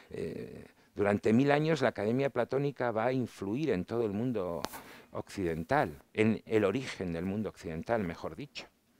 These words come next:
¿Mm? O sea, va a tener tantos años la Academia Platónica como hasta ahora tiene nuestra universidad.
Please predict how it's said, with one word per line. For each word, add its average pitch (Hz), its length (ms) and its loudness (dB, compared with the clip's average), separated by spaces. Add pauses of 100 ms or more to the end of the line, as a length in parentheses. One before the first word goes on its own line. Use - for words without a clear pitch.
(540)
¿Mm? 117 160 -2 (2500)
O - 40 -12
sea, 113 120 6
va 120 80 8
a 120 40 -2
tener 147 280 8
tantos 147 360 2
años 143 260 4
la 131 60 4
Academia 135 320 2
Platónica 135 460 -2
como 110 220 2
hasta - 220 -2
ahora 120 260 4
tiene 113 260 -2
nuestra 101 320 -4
universidad. 92 600 -4